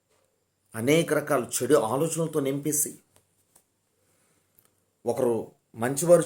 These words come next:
చెడిపోతుంటే వాడు సంతోషపడుతుంటాడు, వాళ్ళు కనికరము ఏమీ ఉండదు,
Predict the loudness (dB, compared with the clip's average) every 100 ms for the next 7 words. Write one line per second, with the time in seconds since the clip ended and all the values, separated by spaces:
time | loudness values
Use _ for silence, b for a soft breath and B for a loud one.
0 | 2 2 2 0 -2 -4 -6 -6 -6 -4
1 | -2 -2 -2 -2 -2 -2 -2 -4 -6 -8
2 | -10 -20 _ _ _ _ _ _ _ _
3 | _ _ _ _ _ _ _ _ _ _
4 | _ _ _ _ _ _ _ _ _ _
5 | _ _ _ _ _ _ _ _ _ _
6 | _ _ _ _ _ _ _ _ 2 4
7 | 6 4 2 -10 -20 -6 -2 2 4 4
8 | 4 -4 -8 _ _ -20 _ _ _ _
9 | -20 _ _ _ _ _ _ _ _ _
10 | _ _ _ _ _ -12 -2 0 2 2
11 | 2 0 -2 -8